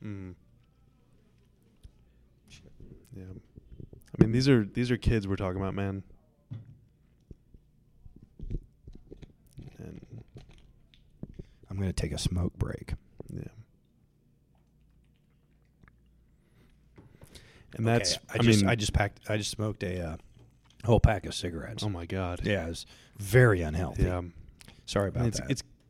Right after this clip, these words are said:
Speaker 1: ki-, it's just, that makes it, I don't know. It just makes it so much more real. You know what I mean?
Speaker 2: I-, it's, we're
Speaker 1: These
Speaker 2: all,
Speaker 1: are
Speaker 2: we're
Speaker 1: children.
Speaker 2: Yeah.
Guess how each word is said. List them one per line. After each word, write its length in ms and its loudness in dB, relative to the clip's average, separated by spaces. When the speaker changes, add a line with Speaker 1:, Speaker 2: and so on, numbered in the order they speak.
Speaker 1:
ki-, 260 8
it's 220 -2
just, 280 6
that 320 6
makes 340 8
it, 380 4
I 120 0
don't 120 4
know. 200 2
It 40 -8
just 160 -2
makes 180 2
it 40 -6
so 140 0
much 180 2
more 260 2
real. 360 2
You 120 -8
know 60 -4
what 80 -2
I 40 -4
mean? 300 -2
Speaker 2:
I-, 40 -6
it's, 340 -2
we're 120 4
Speaker 1:
These 180 10
Speaker 2:
all, 40 8
Speaker 1:
are 40 8
Speaker 2:
we're 60 6
Speaker 1:
children. 640 6
Speaker 2:
Yeah. 260 -4